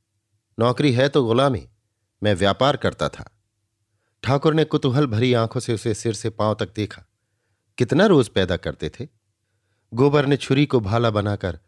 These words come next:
उनके ऊपर चलाया। यही कोई ढाई तीन रुपए मिल जाते थे, कभी चटक गई तो चार भी मिल गए, इससे बेसी नहीं। झिंगुरी बहुत नोच खसोट करके भी पच्चीस तीस से ज्यादा न कमा पाते थे,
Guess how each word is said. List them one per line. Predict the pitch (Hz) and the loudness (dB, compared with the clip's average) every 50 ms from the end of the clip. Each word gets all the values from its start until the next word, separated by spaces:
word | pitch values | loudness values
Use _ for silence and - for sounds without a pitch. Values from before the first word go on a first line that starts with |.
| _ _ _ _ _ _ | _ _ _ _ _ _
उनके | - 123 123 117 - 113 | -2 -2 -2 0 0 0
ऊपर | 107 101 98 - 131 123 | 0 0 0 -2 -2 -2
चलाया। | - - 120 117 123 127 120 120 - _ _ _ _ _ _ _ _ _ _ _ _ - | -4 -6 -8 -8 -10 -12 -12 -14 -16 _ _ _ _ _ _ _ _ _ _ _ _ -4
यही | 92 104 117 139 156 | 0 2 2 2 2
कोई | 151 - 143 143 | 2 2 2 2
ढाई | 127 104 107 110 113 | 2 2 0 0 0
तीन | - 131 135 131 | 2 0 0 0
रुपए | 127 - 120 117 | 0 0 -2 -2
मिल | 113 101 90 85 | 0 -2 -2 -2
जाते | 98 101 110 143 131 | -2 -2 -2 -2 -4
थे, | - - - - _ _ _ _ _ _ _ _ _ _ _ _ _ - | -6 -8 -14 -18 _ _ _ _ _ _ _ _ _ _ _ _ _ -2
कभी | 113 113 131 | 0 0 0
चटक | 131 - 123 113 135 143 | 0 0 0 0 0 0
गई | 147 151 147 | 2 2 0
तो | - 120 95 | 0 0 -2
चार | - 95 85 90 95 | 0 0 0 2 0
भी | 117 143 | 0 0
मिल | 147 139 127 | 0 0 0
गए, | 127 147 165 170 _ _ _ _ _ _ _ _ _ - | -2 -4 -4 -6 _ _ _ _ _ _ _ _ _ -10
इससे | 104 - - - 139 123 | -10 -8 -2 0 0 2
बेसी | 113 117 113 - - 131 | 2 2 0 0 0 -2
नहीं। | 104 82 69 64 - _ _ _ _ _ _ _ - | -4 -4 -6 -10 -18 _ _ _ _ _ _ _ -10
झिंगुरी | 107 92 117 147 160 156 151 151 151 | -4 2 4 4 6 6 6 4 4
बहुत | 131 110 117 120 123 120 - | 2 2 0 0 0 0 0
नोच | 113 117 123 131 131 127 - | -2 -2 0 0 -2 -2 -6
खसोट | - - - - - 123 113 - | -14 -18 -12 -8 -6 -6 -6 -4
करके | - 98 92 - - 117 110 | -4 -4 -4 -2 -2 -4 -4
भी | 104 110 123 - _ _ _ _ _ _ _ _ _ 123 | -4 -4 -8 -8 _ _ _ _ _ _ _ _ _ -2
पच्चीस | 120 - 139 135 120 - - | 0 0 0 -2 -2 -2 -4
तीस | 123 123 113 | -4 -4 -2
से | - - 110 | -4 -4 -6
ज्यादा | 90 87 92 92 101 127 | -2 -2 -2 0 0 0
न | 120 101 | -2 -2
कमा | - - 69 69 65 | -4 -6 -8 -8 -10
पाते | - - 71 76 - 120 107 | -8 -8 -8 -6 -6 -6 -8
थे, | - - | -8 -12